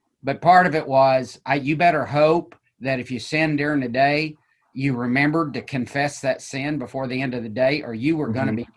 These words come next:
Speaker 1: toast, man.
Speaker 2: Yeah.
Speaker 1: God was gonna wipe you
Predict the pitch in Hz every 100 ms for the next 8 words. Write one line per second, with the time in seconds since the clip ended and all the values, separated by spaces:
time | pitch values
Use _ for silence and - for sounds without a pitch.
0 | 143 139 - - 110 104 110 107 _ _
1 | - 107 147 143 127 - _ - 117 101
2 | 117 127 139 147 _ _ 127 127 117 104